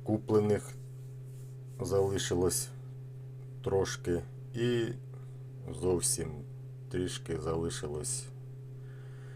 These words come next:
холмогорів. Пробую частіше провітрювати, п-, перевертати, оприскувати,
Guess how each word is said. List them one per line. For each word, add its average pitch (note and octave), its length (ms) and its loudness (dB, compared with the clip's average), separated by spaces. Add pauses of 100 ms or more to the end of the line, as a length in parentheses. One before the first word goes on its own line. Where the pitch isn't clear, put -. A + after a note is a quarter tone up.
(180)
холмогорів. E2 720 4 (1600)
Пробую F#2 720 8 (560)
частіше - 640 4
провітрювати, F#2 1000 4 (260)
п-, F#2 120 0 (120)
перевертати, E2+ 840 6
оприскувати, E2+ 1000 2